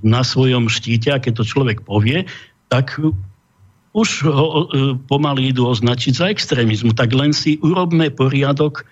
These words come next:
v slovách. Viete, tak Konfucius veľmi pekne povedal, že najsám prv sa pomotajú slová, potom sa pomotajú pon-, pojmy,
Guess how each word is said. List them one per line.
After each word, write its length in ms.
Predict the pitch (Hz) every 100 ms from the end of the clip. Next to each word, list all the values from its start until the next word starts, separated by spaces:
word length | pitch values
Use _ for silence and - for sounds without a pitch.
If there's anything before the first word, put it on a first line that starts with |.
| _ _ -
v 40 |
slovách. 640 | - 156 180 117 92 - _ _
Viete, 320 | 127 135 127
tak 440 | 131 131 147 123 -
Konfucius 800 | 151 151 139 127 - 117 113 -
veľmi 480 | 107 117 156 143 123 113
pekne 320 | 120 117 113
povedal, 640 | 110 113 113 110 104 104 - _ _ _ _ _ _
že 160 | - 123
najsám 400 | 160 208 196 160
prv 160 | 170 147
sa 160 | 143
pomotajú 560 | 131 143 143 135 117 104
slová, 680 | - 104 113 120 135 147 - - _ _ _
potom 240 | 262 196
sa 160 | 175 143
pomotajú 560 | 131 147 139 139 120 107
pon-, 360 | - 127 135 135 -
pojmy, 520 | 131 139 143 165 180